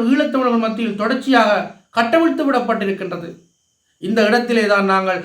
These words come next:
தமிழ் தேசியம் வேணும் என்ற வலுவான குரலை எழுப்ப வேண்டிய தேவை இருக்கின்றது. ஆகவே நாளாந்த செய்திகளை பார்க்கும் பொழுது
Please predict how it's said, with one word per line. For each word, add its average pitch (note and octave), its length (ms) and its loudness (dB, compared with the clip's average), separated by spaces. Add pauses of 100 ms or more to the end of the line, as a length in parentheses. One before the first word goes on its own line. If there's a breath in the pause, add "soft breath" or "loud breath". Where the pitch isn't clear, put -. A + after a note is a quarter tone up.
(200 loud breath)
தமிழ் A3+ 320 2
தேசியம் A3+ 460 0
வேணும் G3+ 280 -2
என்ற F#3+ 160 -4
வலுவான A#3 420 2
குரலை G3 280 -2
எழுப்ப G#3 340 -2
வேண்டிய G3 300 -2
தேவை G3 300 -2
இருக்கின்றது. D#3+ 500 -6 (480 soft breath)
ஆகவே A3 340 2
நாளாந்த A#3+ 520 2
செய்திகளை A3+ 480 -2
பார்க்கும் G3 420 -4
பொழுது F#3 260 -4